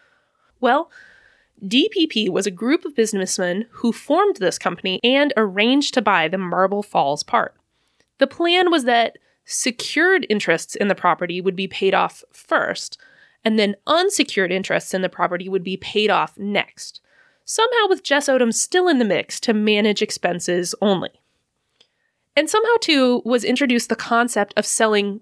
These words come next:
parts of this property as timeshares. So we have yet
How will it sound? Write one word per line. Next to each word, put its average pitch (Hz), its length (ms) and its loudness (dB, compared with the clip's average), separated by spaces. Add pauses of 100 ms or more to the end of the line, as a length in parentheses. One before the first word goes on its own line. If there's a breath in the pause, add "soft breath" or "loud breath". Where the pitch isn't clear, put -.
parts 381 400 -2
of 262 100 0
this 220 140 0
property 175 500 -2
as 180 220 0
timeshares. - 1040 -2 (600)
So 262 360 0
we 277 160 0
have 247 220 0
yet 269 180 0